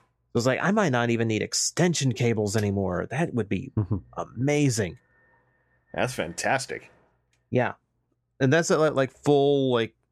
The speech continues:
Speaker 1: full power recording mode. That's what really amazed me. So,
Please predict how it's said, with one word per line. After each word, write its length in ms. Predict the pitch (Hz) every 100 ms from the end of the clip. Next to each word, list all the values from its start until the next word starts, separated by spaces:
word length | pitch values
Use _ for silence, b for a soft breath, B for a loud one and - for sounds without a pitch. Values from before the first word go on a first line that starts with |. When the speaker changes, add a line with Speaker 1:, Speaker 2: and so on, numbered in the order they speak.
| _ _ -
Speaker 1:
full 160 | 139 131
power 340 | 127 127 123
recording 480 | 113 107 120 120 110
mode. 280 | 98 95 107
That's 240 | 107 -
what 220 | 120 104 - _ _ _ -
really 240 | 113 113
amazed 320 | 101 98 95
me. 160 | 101 98 b b b b b b b _ _ -
So, 320 | - 127 120